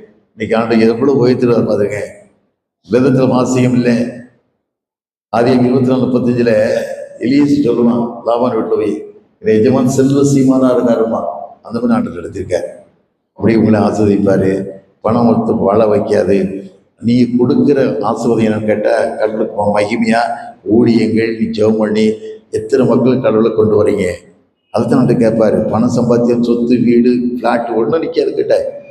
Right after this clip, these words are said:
எவ்வளவோ சம்பாத்தியம் பண்ணி ஒருத்தர் நிக்கல, யாரும் எல்லாம் போயிட்டாங்க, நீ இருக்க இடமே தெரியல.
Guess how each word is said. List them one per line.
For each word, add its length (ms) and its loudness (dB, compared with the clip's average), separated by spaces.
எவ்வளவோ 600 2
சம்பாத்தியம் 400 0
பண்ணி 160 0
ஒருத்தர் 540 -2
நிக்கல, 240 -4
யாரும் 300 -2
எல்லாம் 200 -2
போயிட்டாங்க, 420 0
நீ 280 -8
இருக்க 240 -2
இடமே 220 2
தெரியல. 540 -2